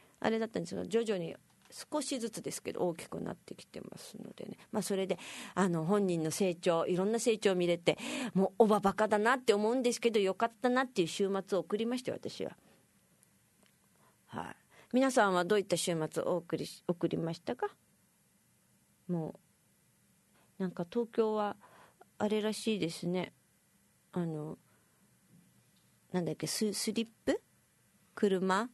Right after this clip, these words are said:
のタイヤに、あの、鎖つけるやつ？<laughs> お、天達が「今日つけてください」って言ってて、それで、あの、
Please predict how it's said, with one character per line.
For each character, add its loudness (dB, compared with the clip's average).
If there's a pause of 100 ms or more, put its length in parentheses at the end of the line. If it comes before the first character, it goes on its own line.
(140)
の 0 (100)
タ -2
イ -2
ヤ -2
に、 -6 (360)
あ -2
の、 -4 (180)
鎖 0 (240)
つ -16
け 2
る 0 (320)
や 0
つ？ -2 (140)
<laughs> -6
お、 -2
天 4
達 0
が 2
「今 2
日 -2
つ -6
け 4
て 2
く 0
だ 2
さ 0
い」 0
っ -8
て 0
言 4
っ -18
て 2
て、 4 (240)
そ 0
れ 0
で、 0 (220)
あ 2
の、 -2